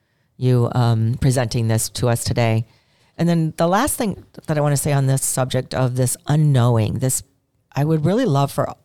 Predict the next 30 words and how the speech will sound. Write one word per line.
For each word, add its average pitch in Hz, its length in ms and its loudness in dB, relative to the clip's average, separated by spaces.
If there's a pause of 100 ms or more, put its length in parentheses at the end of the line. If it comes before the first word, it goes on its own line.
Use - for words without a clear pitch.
(200)
for - 220 -4
all 143 160 0
of 165 80 0
you 165 100 0
that 143 120 -2
are 127 80 0
listening 123 440 0
to 127 300 0 (680)
kinda 311 260 -2
take 175 360 -2
a, 135 260 2 (480)
a 135 80 -2
breath 127 380 0
or 123 80 -2
take 135 220 0
a 135 40 2
moment 117 460 2 (320)
now 185 520 0
or 117 120 0
when, 117 260 0
when, 120 320 0
when 110 140 2
you 107 60 2
get - 200 -8
done 117 200 2
listening 180 340 0
to 170 120 0
this 151 220 -2
and 165 120 -2
just 247 300 -4